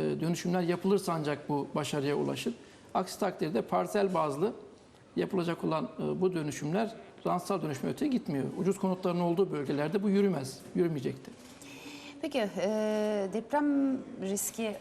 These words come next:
Speaker 2: oldukça önemli bir risk. E, bir taraftan işte bu riskli binalar, riskli bölgeler depremden kaynaklı olarak zaten yapılmıştı. Oradaki inşaat kaliteleri ne durumda?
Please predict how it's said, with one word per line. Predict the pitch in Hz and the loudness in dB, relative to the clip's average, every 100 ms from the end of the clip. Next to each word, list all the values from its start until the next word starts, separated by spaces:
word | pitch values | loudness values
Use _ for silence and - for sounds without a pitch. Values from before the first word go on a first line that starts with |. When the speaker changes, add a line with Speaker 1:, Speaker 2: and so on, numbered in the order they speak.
| 180 | -4
Speaker 2:
oldukça | 185 190 - 202 | -2 -4 -6 -4
önemli | 196 190 185 | -2 0 -2
bir | 175 - - 147 | -4 -8 -10 -8
risk. | 165 - - - - | -8 -8 -10 -12 -10
E, | - 175 170 170 165 | -4 -2 -2 -4 -6
bir | 165 | -4
taraftan | 190 185 190 | -2 -2 -4
işte | 185 - 175 | -8 -6 -6
bu | 170 | -6
riskli | 170 - - 185 175 | -8 -10 -6 -6 -4
binalar, | 175 175 170 180 170 | -4 -4 -2 -2 -4
riskli | 165 - 180 165 | -8 -8 -6 -2
bölgeler | 170 170 165 165 175 - - - - 240 | -2 -2 -2 0 0 -6 -18 -20 -14 -6
depremden | 240 240 220 190 | -4 -2 -2 -2
kaynaklı | 160 147 147 - | -4 -6 -6 -6
olarak | 151 151 151 | -4 -4 -4
zaten | - 156 156 | -6 -8 -8
yapılmıştı. | 156 156 156 156 294 | -10 -8 -10 -6 -4
Oradaki | 294 294 277 | -4 -2 -2
inşaat | 233 320 381 - | -2 -2 -4 -6
kaliteleri | 285 262 285 302 359 | -6 -4 -4 -2 -2
ne | 226 | -4
durumda? | 139 127 127 | -4 -6 -6